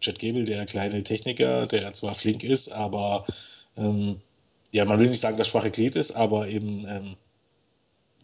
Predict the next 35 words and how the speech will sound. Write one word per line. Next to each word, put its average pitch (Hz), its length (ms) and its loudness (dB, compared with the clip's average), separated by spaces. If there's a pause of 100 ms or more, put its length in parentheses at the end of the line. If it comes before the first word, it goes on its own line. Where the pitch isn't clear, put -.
(280)
anfälliger - 1600 -4
ist 101 200 -4
als 92 220 -2
der, 90 160 -4
äh, 92 340 -12
relativ 98 380 -2
große 98 260 0
Jason 98 220 -2
Jordan 110 340 -2
und 104 160 -8
das - 720 -4
Heel-Team, 160 540 4
äh, 117 260 -6
mit 135 160 -6
dem 139 120 2
immer 165 160 -4
noch 143 300 -4
für - 160 0
mich 143 360 2 (440)
<laughs> - 380 -12
besten, 135 640 -2
besten 143 320 -2
Motto, 120 520 0 (260)
äh, 113 220 -8 (120)
aktuell 107 460 -6
im 104 160 -8
Pro 107 200 -2
Wrestling: 113 500 -2
äh, 104 260 -12 (420)
„No 113 140 0
Flips, - 520 -2
just, - 360 0
äh, 175 60 -2 (240)
just - 500 0
Fists“, - 560 0